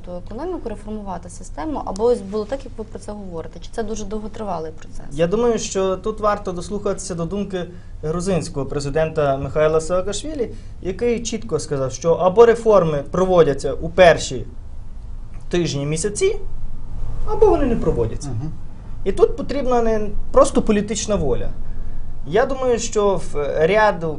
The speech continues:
Speaker 2: ну, хочеться сподіватися, тому що гарантувати, зрозуміла річ, ми не можемо за жодного з тих політиків. Але хочеться сподіватися, що в них є політична воля, бажання змінити. Навіть заява президента перед виборами, що він бачить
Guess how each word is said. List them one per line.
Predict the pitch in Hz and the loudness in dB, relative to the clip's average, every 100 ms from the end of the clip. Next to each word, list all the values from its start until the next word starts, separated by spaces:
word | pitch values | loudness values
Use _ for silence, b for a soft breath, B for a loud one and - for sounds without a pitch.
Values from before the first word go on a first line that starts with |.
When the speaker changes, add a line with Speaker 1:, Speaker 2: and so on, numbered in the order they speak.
| - | -4
Speaker 2:
ну, | 165 196 | -2 0
хочеться | 214 214 190 190 | 2 2 2 -2
сподіватися, | - 202 226 302 190 - 147 | -2 -2 2 4 4 2 -8
тому | 160 156 | -6 -4
що | 151 | -2
гарантувати, | 147 160 160 175 196 - 160 | 2 2 2 2 0 0 -4
зрозуміла | 160 147 165 180 175 | -2 -2 -2 0 0
річ, | 175 - | 0 0
ми | 165 | 2
не | 180 | 2
можемо | 180 143 147 143 | 2 0 -2 -2
за | 143 | -2
жодного | 147 160 151 143 | 2 2 0 -2
з | |
тих | - 160 - | 0 0 0
політиків. | 196 175 156 - 120 B B B B | 0 0 0 0 0 B B B B
Але | - 160 | 2 2
хочеться | 165 254 370 - - | 4 2 2 -2 -2
сподіватися, | - 196 170 147 135 - | -2 -2 4 4 4 0
що | 139 - 165 156 B B B | -2 0 2 2 B B B
в | 151 | -2
них | 196 - | -2 2
є | 220 | 2
політична | 214 196 196 214 - 185 | 2 -2 -2 -2 0 0
воля, | 214 359 277 | 0 0 2
бажання | 131 143 151 208 254 196 160 - - - - - | 2 0 2 0 2 -2 -2 -6 -12 -12 -12 -8
змінити. | 117 160 175 156 - - - - - - - - - | -2 0 0 0 0 -2 -2 -4 -4 -4 -6 -6 -2
Навіть | - 220 220 - 151 151 | 2 2 2 0 -2 -2
заява | 175 190 202 185 175 165 - | 0 2 4 6 4 2 -2
президента | 175 185 185 269 277 165 131 113 - - - | -2 2 2 2 0 0 0 -2 -12 -12 0
перед | - 165 165 | 4 4 2
виборами, | 165 156 135 123 120 | 0 0 0 0 -2
що | 117 160 | -4 -4
він | 180 | -2
бачить | 165 185 190 165 147 | 4 6 6 2 -6